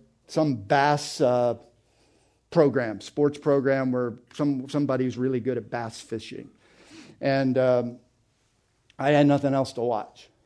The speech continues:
And, but it was amazing the lures he picked and what caused the fish to bite. And the lures, he, he's talking about, watch this. He said, "I'm gonna put this thing that looks like a little fish, and it's gonna wiggle,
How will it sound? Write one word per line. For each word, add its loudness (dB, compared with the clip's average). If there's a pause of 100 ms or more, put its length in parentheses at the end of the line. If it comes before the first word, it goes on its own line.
(1700)
And, -12
but -4
it -4
was -4
amazing -2
the 0
lures -2
he -4
picked -6 (840)
and 0
what 2
caused 0
the -4
fish -4
to -12
bite. -6 (680)
And 2
the 4
lures, 4
he, 0
he's -6
talking -2
about, -4
watch -12
this. -12 (260)
He -16
said, 0
"I'm 4
gonna 4
put -2
this -4
thing 2
that -2
looks -4
like -2
a -2
little 0
fish, -2
and -2
it's -8
gonna -2
wiggle, 0